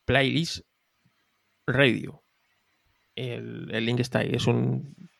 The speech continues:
por ejemplo, yo lo uso, que viene bastante bien cuando, yo qué sé, estoy aquí procesando un montón de imágenes y, y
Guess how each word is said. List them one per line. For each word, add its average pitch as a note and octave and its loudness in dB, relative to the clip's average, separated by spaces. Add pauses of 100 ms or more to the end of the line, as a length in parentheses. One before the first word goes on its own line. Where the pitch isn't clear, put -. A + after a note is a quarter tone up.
(340)
por A#2+ -2
ejemplo, B2+ 2
yo A#2+ 8
lo B2 6
uso, B2+ 4 (600)
que - -2
viene B2 4
bastante B2 4
bien C3 6
cuando, A#2+ 4
yo G#2+ -8
qué - -20
sé, - -12
estoy - -4
aquí A#2+ 0
procesando A#2+ 2 (300)
un A#2 -6
montón A#2 6
de A2+ 2
imágenes B2+ 0
y, A#2+ 4
y B2 0